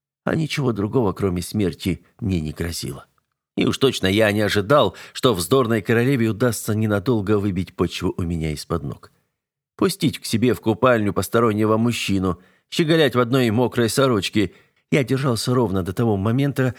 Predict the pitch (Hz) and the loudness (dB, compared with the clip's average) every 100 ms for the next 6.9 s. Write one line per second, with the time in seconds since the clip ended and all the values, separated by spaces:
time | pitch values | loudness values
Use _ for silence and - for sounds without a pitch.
0 | - - 151 120 143 147 120 131 139 127 | -10 -2 -2 0 0 2 2 2 2 2
1 | 135 113 113 131 127 120 147 143 143 143 | 2 2 2 2 2 2 0 0 0 0
2 | 131 123 123 156 117 - 120 107 104 92 | 0 -2 0 0 0 0 -2 0 -2 -2
3 | 92 85 101 95 - - _ _ _ _ | -4 -4 -4 -4 -6 -8 _ _ _ _
4 | _ - 170 104 - - 101 110 117 147 | _ 0 2 2 -2 -2 0 2 4 4
5 | 127 98 - 110 101 107 113 110 113 - | 4 0 0 2 2 2 0 0 -2 0
6 | 117 110 101 - 156 165 - 147 | 2 2 0 -2 0 0 2 0